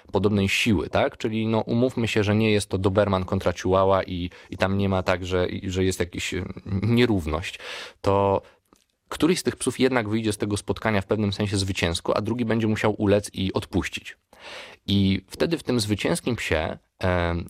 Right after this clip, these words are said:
co mamy udowodnione badaniami naukowymi, e, już od dawna, e,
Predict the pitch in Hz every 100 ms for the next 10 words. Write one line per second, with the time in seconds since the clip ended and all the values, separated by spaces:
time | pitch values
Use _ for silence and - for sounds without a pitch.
0 | - - 104 113 107 104 95 95 110 117
1 | 98 92 95 113 107 92 - 90 87 80
2 | 85 - - - - 82 78 98 101 98
3 | 98 95 80 80 82 - _ _ _ 92
4 | 90 87 82